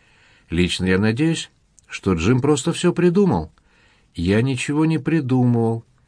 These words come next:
упрямо объявил Джим, потупившись на носки своих ботинок.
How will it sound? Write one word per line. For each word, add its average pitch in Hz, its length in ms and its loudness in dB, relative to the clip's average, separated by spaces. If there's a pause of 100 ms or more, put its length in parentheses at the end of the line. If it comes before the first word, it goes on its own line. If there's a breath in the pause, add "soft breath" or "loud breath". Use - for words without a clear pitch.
(260)
упрямо 98 540 0
объявил 95 380 0
Джим, 117 380 -2 (420 soft breath)
потупившись 98 720 -2
на 101 80 -2
носки 98 340 -2
своих 95 320 -2
ботинок. 104 560 -4